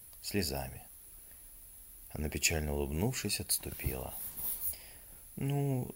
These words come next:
допустим, это особый случай. А вы не заметили?» Присутствие этого сильного мужчины заставило Люси на мгновение забыть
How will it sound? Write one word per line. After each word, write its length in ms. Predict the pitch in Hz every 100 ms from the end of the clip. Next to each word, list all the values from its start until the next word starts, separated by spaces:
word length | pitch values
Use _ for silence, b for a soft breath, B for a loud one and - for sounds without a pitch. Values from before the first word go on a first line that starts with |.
| -
допустим, 720 | 98 110 - 165 - 117 127
это 200 | 127 113
особый 460 | 107 - 101 95
случай. 600 | 90 - 90 - - 107 - - - - -
А 80 | 104
вы 100 | 113
не 100 | 135
заметили?» 680 | 135 143 156 170 - 95 92 - - - - - - - - - - - - - - - - - -
Присутствие 680 | 78 82 - 104 - 80 78
этого 200 | - 90
сильного 560 | - - 87 80 69
мужчины 680 | 69 73 - - 151 147 139 B B B B B -
заставило 680 | 71 73 - 165 170 147
Люси 380 | 135 117 110 -
на 160 | 104 95
мгновение 640 | 82 82 80 80 78 76
забыть 640 | 73 73 67 69 67 -